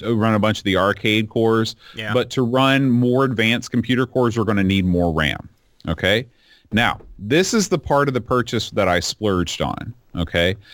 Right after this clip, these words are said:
Speaker 1: I splurged on getting more ram than I probably needed. I got the hundred twenty-eight meg board,
Speaker 2: Yeah.
Speaker 1: which will allow me to run Neo Geo cores.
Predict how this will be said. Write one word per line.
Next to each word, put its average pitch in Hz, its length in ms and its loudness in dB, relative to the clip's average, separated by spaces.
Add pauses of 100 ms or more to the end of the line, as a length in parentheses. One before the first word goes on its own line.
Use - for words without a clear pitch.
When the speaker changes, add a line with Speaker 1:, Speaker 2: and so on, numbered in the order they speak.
(240)
Speaker 1:
I 117 160 2
splurged 180 720 0
on 131 180 4
getting 113 300 2
more 127 340 2
ram 110 420 2
than 98 120 2
I 92 100 4
probably 98 640 0
needed. 85 320 0
I 80 140 2
got 123 180 0
the 110 80 0
hundred 123 300 0
twenty-eight 101 560 0
meg 95 400 0
board, 107 500 0 (220)
Speaker 2:
Yeah. 117 200 -8
Speaker 1:
which 120 240 -2
will 123 240 4
allow 104 300 4
me 113 160 2
to 113 140 -4
run 101 340 2
Neo 104 320 2
Geo 98 400 2
cores. 127 680 0